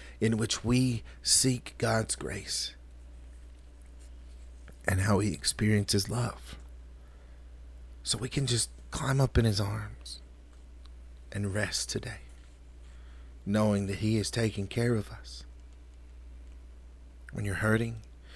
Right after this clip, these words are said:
when you're lonely, when you're left out, when you feel rejected, know that he's there with you today. Let's go before him in prayer now. Father God, we thank you that even in the hardest of moments, you are there.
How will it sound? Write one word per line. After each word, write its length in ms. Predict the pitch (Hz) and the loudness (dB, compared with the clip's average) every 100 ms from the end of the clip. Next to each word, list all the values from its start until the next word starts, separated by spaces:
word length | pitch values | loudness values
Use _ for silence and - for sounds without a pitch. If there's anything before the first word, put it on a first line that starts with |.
| - - | -18 -2
when 140 | 101 | 2
you're 100 | 98 | 4
lonely, 380 | 95 101 107 110 | 4 4 6 4
when 140 | 104 | 4
you're 100 | 98 | 4
left 300 | 98 101 - | 4 2 2
out, 480 | 98 98 104 - - - - - - - - - | 0 0 -4 -10 -14 -16 -20 -20 -20 -18 -18 -8
when 120 | - 101 | 0 0
you 60 | |
feel 220 | 98 113 | 2 4
rejected, 560 | 110 104 98 101 - - - - - - - - - - - - - - - - - - | 4 4 0 -4 -8 -14 -16 -18 -18 -20 -20 -20 -20 -20 -18 -18 -18 -18 -18 -20 -20 -8
know 260 | 98 107 101 | 0 4 4
that 140 | 92 | 2
he's 240 | 87 101 90 | 0 0 4
there 240 | 98 92 | 4 4
with 240 | 90 - | 2 -2
you 60 | 90 | -8
today. 320 | - - - - - - - - - - - | -8 -8 -8 -10 -16 -18 -18 -20 -18 -18 -2
Let's 100 | - | 4
go 140 | - 113 | 8 8
before 340 | 107 117 110 | 6 4 6
him 80 | 104 | 6
in 80 | 98 | 2
prayer 340 | - 95 95 | 0 0 -2
now. 220 | 92 104 - - - - - - | -2 -6 -8 -14 -18 -16 -18 -16
Father 360 | - 117 110 107 | 6 8 8 8
God, 320 | 107 101 95 | 8 8 6
we 120 | 101 | 2
thank 380 | - 104 104 - | 4 4 4 2
you 140 | 101 | 2
that 160 | 95 92 | 2 2
even 240 | 101 101 | 2 2
in 180 | 107 104 | 2 2
the 120 | 101 | 2
hardest 440 | 92 98 98 - - | 2 2 2 -2 -4
of 140 | - | 0
moments, 580 | 101 101 101 - - - | 2 2 0 -6 -12 -2
you 100 | 98 | 2
are 60 | 95 | 2
there. 360 | 101 101 110 | 2 -2 -4